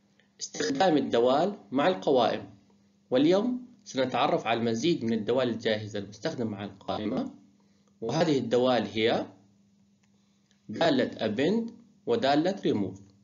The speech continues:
أهداف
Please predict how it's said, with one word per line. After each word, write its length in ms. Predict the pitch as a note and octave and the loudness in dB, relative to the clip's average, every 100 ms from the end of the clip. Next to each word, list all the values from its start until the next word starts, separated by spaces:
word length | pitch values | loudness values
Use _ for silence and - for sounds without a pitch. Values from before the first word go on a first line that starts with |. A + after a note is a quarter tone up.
| _ _ _ _ _ _ _ _ _ _ _ _ _ _ _ _ _ _ _ _ _ _ _ _ _ _ _ _ _ _ _ _ _ _ _ _ _ _ - | _ _ _ _ _ _ _ _ _ _ _ _ _ _ _ _ _ _ _ _ _ _ _ _ _ _ _ _ _ _ _ _ _ _ _ _ _ _ -6
أهداف 640 | D3+ D3 F#3+ G3 G3+ - | -4 0 2 2 0 -14